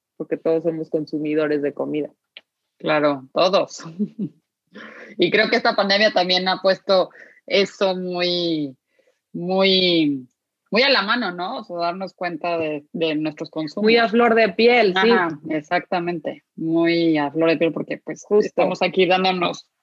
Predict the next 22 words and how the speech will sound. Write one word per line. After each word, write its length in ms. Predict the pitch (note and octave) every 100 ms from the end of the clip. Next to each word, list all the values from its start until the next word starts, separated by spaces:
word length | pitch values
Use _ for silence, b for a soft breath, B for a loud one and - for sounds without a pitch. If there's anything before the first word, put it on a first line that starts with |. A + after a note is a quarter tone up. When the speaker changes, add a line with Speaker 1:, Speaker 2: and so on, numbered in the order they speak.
| _
Speaker 2:
y, 320 | B2 C#3+ F#3+
y 100 | -
creando 300 | D#3+ G3+ G3+ F#3+
conciencia 460 | E3 - F#3+ -
acerca 400 | - - - F#3+
de 100 | D3+
ello, 180 | - -
¿no? 200 | - G#3 - _ B B B B B B B B
Micaela, 400 | A3+ A3+ A#3+ A#3
te 60 | B3
agradezco 400 | B3 C4 C4 E4+
muchísimo 800 | D4 A#3+ C4 B3 C#4 B3+ G#3 E3+
el 140 | F3+ -
espacio. 480 | - G#3+ - A3+ A#3
Speaker 1:
Creo 160 | A3
que 80 | B3
ahorita, 400 | A#3 A#3+ - A#3
eh, 460 | G3+ E2+ A#2 C#2 - - - _ _ - _ _ _ -
Speaker 2:
No, 140 | A#3
sigue, 220 | A3+ G#3+ G3
sigue, 380 | A3 E3 - _
dime. 320 | F#3+ E3+ D3